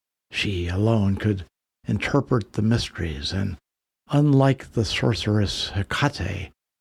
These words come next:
she was willing to share these rare insights into magic.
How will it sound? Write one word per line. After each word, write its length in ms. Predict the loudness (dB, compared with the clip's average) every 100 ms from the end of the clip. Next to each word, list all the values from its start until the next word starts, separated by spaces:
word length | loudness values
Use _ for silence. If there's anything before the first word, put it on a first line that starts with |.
| _ -16
she 560 | -8 0 2 2 -2
was 240 | -8 -4 2
willing 500 | 4 4 2 0 -4 _ _ _ _
to 100 | -2
share 340 | 0 2 4
these 200 | 4 4
rare 320 | 4 4 4 4
insights 580 | 2 2 2 0 0
into 300 | 0 0 0
magic. 760 | 0 2 2 2 0 -6 -8